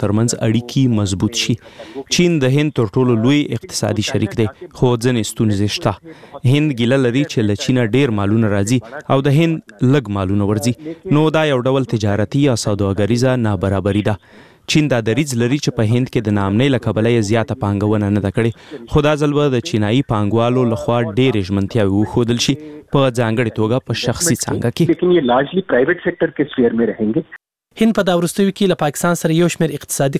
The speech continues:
Speaker 3: قراردادونه لاسلیک کړل او ټاکل شوې ده چې دا هیواد به په پاکستان کې څه باندې پنځه څلوېښت بیلیونه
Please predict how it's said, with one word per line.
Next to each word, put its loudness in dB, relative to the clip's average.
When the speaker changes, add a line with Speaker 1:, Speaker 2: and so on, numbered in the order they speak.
Speaker 3:
قراردادونه 2
لاسلیک 0
کړل 2
او 4
ټاکل -2
شوې 2
ده 2
چې -6
دا 0
هیواد 2
به -4
په -4
پاکستان 0
کې -4
څه -2
باندې 0
پنځه 2
څلوېښت 0
بیلیونه 0